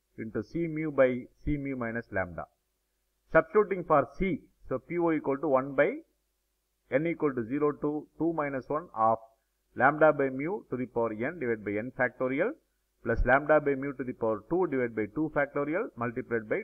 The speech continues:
two into mu divided by two into mu minus lambda. So, ex-, uh, I mean expanding, so ten by five to the power zero by zero factorial plus ten by fifty, sorry, ten by fifteen to the power zero by zero factorial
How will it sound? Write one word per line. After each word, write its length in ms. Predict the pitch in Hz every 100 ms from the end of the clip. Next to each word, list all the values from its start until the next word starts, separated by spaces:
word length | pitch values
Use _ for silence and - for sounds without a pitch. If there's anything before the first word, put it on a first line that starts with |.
| -
two 160 | 151 156
into 300 | 143 123 123
mu 280 | 113 165 202
divided 260 | 113 107
by 100 | 101 98
two 120 | 139
into 260 | 135 120 113
mu 180 | 120 117
minus 380 | 104 104 101 _
lambda. 320 | 107 92 80 - _ _ _ _ _ _ _ _ _ _ _
So, 100 | 131
ex-, 260 | 131 127 - _
uh, 360 | 135 127 127 123 - - 127
I 140 | 123
mean 220 | 135 131 -
expanding, 640 | 131 - 165 160 151 220 339 _ _ _
so 120 | 131
ten 260 | 123 147 170
by 140 | 175
five 240 | 165 165 143
to 60 | 135
the 80 |
power 260 | - 127 113
zero 220 | 135 143
by 160 | 135 120
zero 320 | 101 131 139
factorial 420 | 143 - 131 160 226
plus 180 | 135 120 -
ten 200 | 135 139
by 160 | 143
fifty, 340 | - 131 - -
sorry, 140 | - 98 135
ten 140 | 151
by 160 | 175 156
fifteen 380 | 151 - 175 156
to 40 |
the 100 | 135
power 220 | 127 123
zero 220 | 113 131 127
by 140 | 117
zero 260 | 104 127 123
factorial 520 | 127 - 135 156